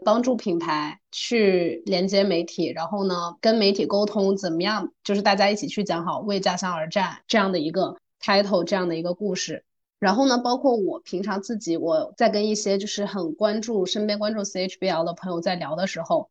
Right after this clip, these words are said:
就是一开始他并不知道我在做就是奈高的这有关的项目嘛。然后呢，他在网上就是刷到了奈高的，就是跟家乡有关的那三条宣传片。然后呢，他马上就发给我看，他就说他觉得耐克内部做奈高的这个人真是把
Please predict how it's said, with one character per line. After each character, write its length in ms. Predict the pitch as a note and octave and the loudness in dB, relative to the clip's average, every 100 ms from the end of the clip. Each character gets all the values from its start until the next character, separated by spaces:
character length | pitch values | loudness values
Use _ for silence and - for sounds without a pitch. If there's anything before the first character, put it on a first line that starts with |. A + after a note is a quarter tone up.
| - | -6
就 100 | A3 | -2
是 160 | A3 | -2
一 60 | A3+ | -2
开 200 | - B3+ | 2 2
始 380 | C4+ G3 - - | 2 0 -2 -2
他 200 | - A#3 | 2 4
并 260 | A#3 C#4 | 4 2
不 80 | A3+ | 2
知 140 | G#3 G#3 | 2 2
道 120 | F#3+ | 2
我 140 | E3+ | 2
在 240 | - F3+ F3+ | -2 -4 -4
做 340 | - G3+ F3+ | 0 2 2
就 120 | F3+ | 0
是 180 | F#3 F#3 | -4 -2
奈 180 | F#3+ F#3 | -2 -2
高 160 | F3+ | -2
的 100 | F#3 F3+ | -4 -6
这 100 | F3 | -8
有 80 | |
关 160 | D#3 E3 | -8 -8
的 80 | E3+ | -8
项 160 | F#3+ | -8
目 100 | E3 | -8
嘛。 60 | C#3 - | -10 -12
然 100 | E3 | -4
后 120 | A3 | -2
呢， 120 | G3 | -2
他 160 | F#3+ G3 | -4 -2
在 160 | G3 F#3 | 0 0
网 220 | F#3 - | -4 -6
上 240 | - F3 D#3+ | -6 -6 -4
就 100 | F#3+ | -4
是 80 | |
刷 240 | F#3 G#3+ G3+ | 0 4 6
到 180 | G3+ F3+ | 6 4
了 220 | D#3+ C#3+ | 2 -2
奈 140 | F#3+ F3 | -4 -2
高 220 | F3 F3 | 0 0
的， 160 | E3+ - | -2 -6
就 80 | G3 | -6
是 100 | F#3+ | -2
跟 160 | G#3 G3+ | 0 2
家 200 | A3 A3 | 2 2
乡 200 | B3 A#3+ | 0 0
有 120 | E3 | -2
关 160 | E3+ | -4
的 60 | F3 | -6
那 100 | F3+ | -8
三 180 | G3 G3 | -8 -10
条 160 | F#3+ E3+ | -8 -8
宣 220 | - G3 | -6 -6
传 160 | E3+ | -6
片。 260 | F3+ G3+ G3+ _ | -4 -4 -4 _
然 100 | G#3 | 2
后 80 | A#3+ | 4
呢， 80 | B3 | 4
他 100 | C4 | 2
马 140 | A#3 | 2
上 100 | F#3+ | 0
就 80 | G#3 | 0
发 160 | G3+ G3 | 0 2
给 120 | F#3+ | 0
我 100 | C3+ | -2
看， 220 | - F3 | -6 -8
他 100 | F3 | -6
就 100 | F#3 | -6
说 320 | F#3 F#3+ F#3 - - _ | -2 0 0 -2 -18 _
他 120 | A#3+ | 0
觉 120 | G#3+ | 2
得 100 | G3+ | 2
耐 180 | A3 A3+ | 2 2
克 200 | G#3+ A#3+ | 2 0
内 240 | A3 A3+ G3 | 2 2 0
部 240 | G#3 F#3+ | -2 -6
做 180 | G#3 A3 | -2 0
奈 160 | G#3+ | 0
高 160 | G3 G3+ | 0 2
的 80 | G3+ | 2
这 140 | G3+ | 0
个 100 | F#3 | -4
人 180 | F3 E3 | -6 -6
真 140 | A3 G#3+ | -2 -2
是 200 | A#3 G#3+ | -2 -4
把 340 | - E3 C#3 | 0 0 -2